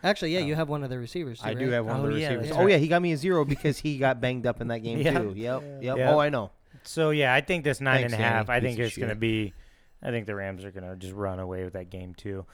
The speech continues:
Speaker 2: Mm.
Speaker 3: Um, so, a di-, a little different one. It's, to give me the under on the forty-three and a half on the Colts and Texans game. I think it's gonna be a low-scoring game. You know, Texans, not that great. Offense, not that great.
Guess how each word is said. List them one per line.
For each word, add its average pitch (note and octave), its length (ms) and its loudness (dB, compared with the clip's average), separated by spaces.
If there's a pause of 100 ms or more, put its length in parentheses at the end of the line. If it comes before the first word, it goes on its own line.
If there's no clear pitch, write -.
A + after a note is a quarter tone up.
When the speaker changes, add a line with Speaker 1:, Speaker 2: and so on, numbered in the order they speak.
(140)
Speaker 2:
Mm. G2 280 -14
Speaker 3:
Um, G#2 460 0 (500)
so, C3+ 680 2
a C3+ 80 -10
di-, B2+ 160 -6
a C#3+ 80 -10 (180)
little F#3+ 180 -4
different B2 360 -2
one. A#2+ 200 -2
It's, - 300 -10 (340)
to D#3 80 -8
give D3 140 -4
me F#3+ 80 -2
the C3 120 0
under A#2+ 260 0
on G#2+ 80 -2
the G2+ 60 -8
forty-three A2+ 380 -6
and G#2 80 -6
a F#2 40 -8
half G#2+ 280 -4
on A2+ 60 -12
the F#2+ 80 -12
Colts - 340 -6
and G#2 120 -10
Texans A#2+ 420 -8
game. C3 340 -4 (340)
I C3+ 40 0
think C#3+ 180 2
it's A#2 120 -6
gonna B2 140 -6
be A2 100 0
a G2+ 60 0
low-scoring G#2+ 600 -2
game. G#2+ 420 -6 (440)
You G#2+ 80 -12
know, F#2 200 -10 (380)
Texans, G#2+ 580 -6
not G#2 260 -6
that G#2 200 0
great. G#2+ 360 -2
Offense, G2+ 460 -4
not G#2+ 180 -4
that G#2 180 -4
great. A2 400 -4